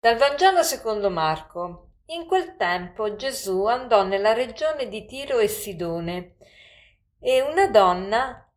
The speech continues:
subito, che aveva la sua figlioletta posseduta da uno spirito immondo, appena lo seppe, andò e si gettò ai suoi piedi.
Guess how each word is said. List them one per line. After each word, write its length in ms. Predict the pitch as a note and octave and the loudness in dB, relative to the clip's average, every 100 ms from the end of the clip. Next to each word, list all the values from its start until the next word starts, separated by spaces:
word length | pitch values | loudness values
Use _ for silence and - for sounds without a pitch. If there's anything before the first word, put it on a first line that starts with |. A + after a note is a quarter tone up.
| _ | _
subito, 1160 | - - - C4+ F#3+ A3 - B3+ D4 - - _ | -10 -8 -6 -8 -6 -8 -2 0 0 -4 -16 _
che 140 | _ G#3 | _ -2
aveva 280 | G3+ A3 G3+ | 2 4 4
la 140 | F#3 | 2
sua 220 | - A#3 | -2 -4
figlioletta 840 | A3 G#3 F#3 F#3 F3+ G#3 A3 - F#3+ | -2 -2 -2 -2 0 0 0 -4 -6
posseduta 720 | - F3 - F#3+ A#3 G#3+ F3+ | -6 -10 -6 -6 -4 -4 -2
da 100 | F3+ | -2
uno 140 | F3+ | -6
spirito 500 | F3 - A#3 A3 A3 | -10 -10 -10 -8 -8
immondo, 760 | G#3+ F#3+ F3+ F3 F#3 A3 C#4+ - | -8 -6 -6 -6 -6 -4 -6 -6
appena 460 | A#3+ - D#4 G4+ G#3+ | -8 -4 -4 0 0
lo 100 | B3+ | -2
seppe, 680 | - F#3+ F3+ - B3+ C4 - | -4 -4 -4 -6 -6 -6 -6
andò 580 | C#4 C4 F#3+ A3+ - - | -8 -4 2 2 0 -6
e 120 | C4 | -12
si 240 | - C4+ | -10 -12
gettò 380 | - D#4 - F#3 | -10 -10 -6 -4
ai 100 | E3+ | -4
suoi 220 | - F3+ | -6 -8
piedi. 540 | - D#3 D3+ D3+ F3 | -8 -10 -10 -10 -12